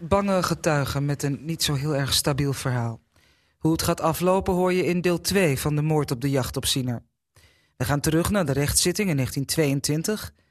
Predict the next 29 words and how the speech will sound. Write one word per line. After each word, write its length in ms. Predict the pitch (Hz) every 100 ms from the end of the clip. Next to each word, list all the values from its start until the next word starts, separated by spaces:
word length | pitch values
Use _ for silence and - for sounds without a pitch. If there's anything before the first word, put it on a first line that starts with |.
| _ _ _
naar 120 | 123
schaapherder 560 | - 151 143 135 135 135
Meijers, 460 | 139 127 170 160 -
die 120 | 127
zegt 260 | 147 143
dat 140 | 147 -
zijn 280 | 143 135 -
geweer 580 | 147 165 170 135 - _
per 120 | -
ongeluk 500 | 196 214 - 165 151
afging. 520 | - - - 196 220 - _ _ _ _
En 340 | - - _ 147
naar 160 | 156
getuige 380 | - 185 170 170
Takens, 560 | 214 196 170 156 147 - - -
die 240 | 180 165 -
steeds 460 | - 226 254 -
iets 340 | - 277 - -
meer 220 | 233 220
prijs 380 | 214 196 175 -
geeft 340 | 135 151 -
over 200 | 151 143
wat 200 | 165 175
er 60 | 165
die 140 | 165
nacht 240 | 151 131
nu 160 | 170 156
werkelijk 460 | 147 190 202 147 -
gebeurde. 520 | 156 170 156 127